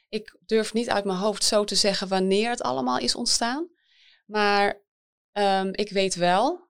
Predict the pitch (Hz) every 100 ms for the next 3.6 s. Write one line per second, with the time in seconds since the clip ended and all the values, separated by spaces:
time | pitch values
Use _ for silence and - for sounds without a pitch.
0 | _ _ 214 214 - - 196 185 180 190
1 | 185 180 208 233 247 247 202 190 180 185
2 | 208 190 - 190 185 - 185 - 185 190
3 | 220 254 254 254 262